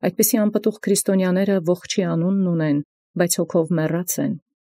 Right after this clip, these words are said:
Բազմաթիվ կրոնավորներ կան, ովքեր արտաքին զգեստներով տերևազարդ են, բայց եթե տնկողը մոտենա փնտրածը գտնելու, ապա բարի գործերից դատարկ կգտնի։ Քրիստոսը թզենին չորացնելիս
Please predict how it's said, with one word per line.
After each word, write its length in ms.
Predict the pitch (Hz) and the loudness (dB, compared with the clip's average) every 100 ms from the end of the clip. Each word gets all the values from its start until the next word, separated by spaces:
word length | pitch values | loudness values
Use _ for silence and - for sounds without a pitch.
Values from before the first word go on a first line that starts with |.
| _ _ _ _ _ | _ _ _ _ _
Բազմաթիվ 540 | 175 175 160 156 220 - | 2 2 2 -2 -4 -2
կրոնավորներ 720 | 196 185 170 160 160 170 - | 0 2 2 0 0 -2 -4
կան, 240 | 151 143 139 - _ _ | -4 -2 -4 -10 _ _
ովքեր 340 | 165 170 185 165 | -4 -2 0 0
արտաքին 460 | - 165 - 220 | -2 -4 0 -2
զգեստներով 640 | 220 160 160 - 156 175 - | 0 0 0 -2 0 0 0
տերևազարդ 720 | 165 151 151 151 165 180 214 | -2 0 -2 0 -2 -4 -2
են, 160 | 214 220 _ _ _ _ | -2 -4 _ _ _ _
բայց 180 | 170 170 | 0 2
եթե 260 | 165 180 | 0 -2
տնկողը 500 | 185 175 165 190 175 | -2 -2 0 0 0
մոտենա 460 | 160 160 151 156 175 175 - | -2 0 0 0 0 -4 -4
փնտրածը 560 | - 160 - 180 - | -2 0 0 -2 -2
գտնելու, 520 | 147 151 160 147 151 202 - _ _ _ _ - | -2 -4 -2 0 2 0 -4 _ _ _ _ -4
ապա 200 | 175 170 | -2 0
բարի 280 | 156 160 185 | 0 0 0
գործերից 640 | 175 160 - 156 156 - | -2 -2 -2 -2 -2 -4
դատարկ 520 | 151 147 151 143 - | -6 -6 -6 -10 -12
կգտնի։ 540 | - 139 135 - 143 - 151 _ _ _ _ _ _ _ _ _ _ | -12 -8 -8 -4 -4 -4 -8 _ _ _ _ _ _ _ _ _ _
Քրիստոսը 640 | - 180 175 - 208 - 190 | 0 0 2 0 0 0 0
թզենին 520 | - 185 175 170 190 | 0 0 2 2 0
չորացնելիս 800 | - 175 170 - 170 156 165 180 | 0 0 0 -2 -2 2 2 2